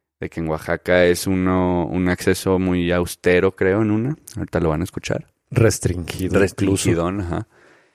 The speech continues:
Speaker 1: Y casi todos, ah, y les pedimos que dijeran como la beta del, la, o la ruta más clásica, ¿no? De la zona, y eso está chido.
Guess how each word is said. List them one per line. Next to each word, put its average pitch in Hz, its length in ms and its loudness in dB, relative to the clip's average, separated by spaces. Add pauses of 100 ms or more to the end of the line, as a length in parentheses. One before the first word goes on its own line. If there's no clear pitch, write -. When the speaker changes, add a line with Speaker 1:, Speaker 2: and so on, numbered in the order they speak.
(240)
Speaker 1:
Y 127 680 4
casi 113 240 2
todos, 113 500 6
ah, 110 140 6
y 107 40 4
les 98 140 0
pedimos 98 380 0
que 110 120 0
dijeran 98 500 0
como 98 340 -4
la 76 560 -2
beta 90 360 -4
del, 87 300 -4
la, 87 200 -6
o 92 100 4
la 92 320 4
ruta 104 400 0
más - 560 -6 (180)
clásica, 98 460 -2
¿no? 90 160 -6
De 101 80 -2
la 92 140 -4
zona, 101 340 -6 (400)
y 90 140 2
eso 80 140 0
está - 180 -8
chido. - 240 -6